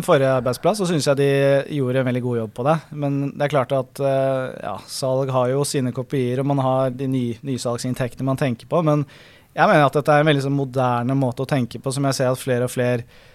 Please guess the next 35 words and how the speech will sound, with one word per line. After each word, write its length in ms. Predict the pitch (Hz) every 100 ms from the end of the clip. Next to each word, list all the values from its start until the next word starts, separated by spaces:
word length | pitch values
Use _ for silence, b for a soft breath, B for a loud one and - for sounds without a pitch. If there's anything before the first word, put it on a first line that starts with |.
| b
eh, 320 | - - - 123
ser 240 | 127 127
verdien 400 | 135 131 123 127
av. 160 | 160 151 -
Og 80 | -
så 80 | 156
er 60 | 160
det 80 |
klart 240 | 156 127 127
at 80 | 127
når 240 | 143 139
jeg 120 | 139 165
snakker 320 | 139 - 123
med 320 | 123 127 123 _ _
mange 320 | 147 143 120 123
customer 340 | 127 - 123
success-ledere 720 | - 127 127 120 120 113 123
og 80 | 127
virksomhetsledere 640 | 127 - 117 - 120 117
rundt 160 | 120 110
omkring, 400 | 120 135 180 175 b b b -
så 160 | -
er 80 | -
det 80 | 151
jo 80 | 143
ikke 160 | -
alltid 300 | 156 139 147
at 20 | 139
det 140 | 139
er 80 | -
tilfellet 320 | 127 131 127
heller. 200 | 120 151 156
Det 380 | - - - 127
er 60 |
ikke 120 | 160